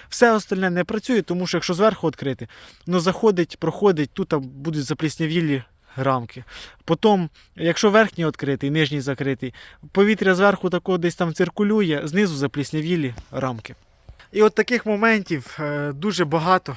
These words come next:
нюансів. Я хочу, щоб ви знали, тому що я з вами ділюсь щиро. Подобається комусь мій вік, не подобається. Слухайте, це ваше діло.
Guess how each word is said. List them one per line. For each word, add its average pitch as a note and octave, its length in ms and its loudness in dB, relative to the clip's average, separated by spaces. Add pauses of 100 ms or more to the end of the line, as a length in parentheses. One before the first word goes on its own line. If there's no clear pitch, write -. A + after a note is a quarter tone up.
(140)
нюансів. D3+ 520 -2
Я G3 100 2
хочу, F#3+ 280 -8
щоб D3 180 -6
ви D#3 240 -2 (120)
знали, B2+ 400 -8
тому D3+ 180 -10
що F3 120 -4
я F3 140 4
з C3 80 -10
вами B2 200 -12
ділюсь C#3 300 -6
щиро. G3 380 -4 (540)
Подобається A#3 560 0
комусь F#3+ 320 -6
мій F3+ 140 -4
вік, F3 220 -8
не F#3 120 -2
подобається. F#3 840 -2 (500)
Слухайте, C3 400 -8
це E4+ 120 -8
ваше E3 320 -2
діло. A#2+ 360 -8